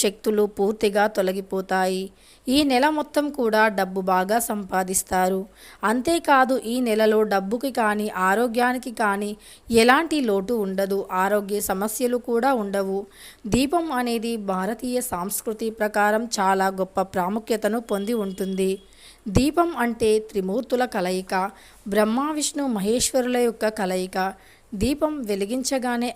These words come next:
అక్కడ లక్ష్మీదేవితో పాటు సకల దేవతలు కూడా తిష్ట వేసుకొని కూర్చుంటారు అని పురాణాలు వివరిస్తున్నాయి. అలాంటి ప్రత్యేక స్థానాన్ని, పవిత్ర స్థానాన్ని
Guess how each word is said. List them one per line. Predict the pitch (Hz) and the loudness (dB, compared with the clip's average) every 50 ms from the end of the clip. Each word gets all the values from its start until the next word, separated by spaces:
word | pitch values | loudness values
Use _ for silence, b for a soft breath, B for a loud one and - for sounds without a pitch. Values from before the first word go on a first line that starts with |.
| 202 202 | -4 -6
అక్కడ | 196 - 208 190 185 190 190 196 208 B B B B B B B - | -4 -2 -2 0 2 2 0 0 -4 B B B B B B B 2
లక్ష్మీదేవితో | 226 226 226 - - - 320 339 339 285 294 294 277 269 262 - 254 247 247 | 2 2 4 2 0 0 0 0 0 2 2 2 2 2 0 0 0 0 2
పాటు | 247 226 202 190 190 - 214 208 - 220 | 2 0 0 0 0 -2 -4 -2 -2 -4
సకల | 190 208 220 233 254 254 220 226 | -2 -2 -2 -2 0 0 0 0
దేవతలు | 208 196 208 220 - 254 233 233 226 226 208 | 0 0 -2 -4 -4 -4 -4 -4 -4 -4 -4
కూడా | 190 190 190 190 185 190 196 b b b b b b b b - | -4 -2 0 0 -2 -2 -4 b b b b b b b b -2
తిష్ట | 254 247 - - - 254 220 | 0 0 2 4 2 2 4
వేసుకొని | 208 214 233 220 - - 269 247 226 220 | 4 2 2 0 0 0 0 0 0 -2
కూర్చుంటారు | - 196 196 202 196 - 226 214 214 220 214 214 240 247 247 240 | -2 -2 -4 -2 -2 -2 -2 -2 0 0 2 2 2 2 0 -2
అని | 226 220 220 | -2 -2 -4
పురాణాలు | 214 - 202 190 190 185 190 190 190 190 220 247 247 | -4 -2 -2 0 0 0 0 0 -2 -2 -2 -2 -2
వివరిస్తున్నాయి. | 220 202 190 190 185 185 - - - 190 185 190 185 180 185 185 185 185 185 202 B B B B B B B B - | -2 -2 -4 -4 -4 -6 -6 -8 -8 -8 -6 -4 -4 -2 -2 -2 -2 -4 -6 -10 B B B B B B B B -2
అలాంటి | 214 214 226 247 294 320 311 - 302 294 | 2 4 6 6 4 4 2 0 -2 -2
ప్రత్యేక | 240 - 220 190 - - - 208 208 208 220 | -2 -2 -2 -4 -4 -2 -2 -2 0 0 -2
స్థానాన్ని, | 208 214 - - 202 196 196 208 233 262 269 262 262 254 - | -4 -2 -2 0 0 0 0 0 -2 -2 -2 -4 -4 -2 -2
పవిత్ర | 208 190 202 202 - - 214 | -2 -2 -4 -6 -6 -4 -4
స్థానాన్ని | 202 - - - 202 196 202 214 233 262 277 277 269 | -4 -4 -2 -2 0 0 0 0 0 -2 -2 -2 -4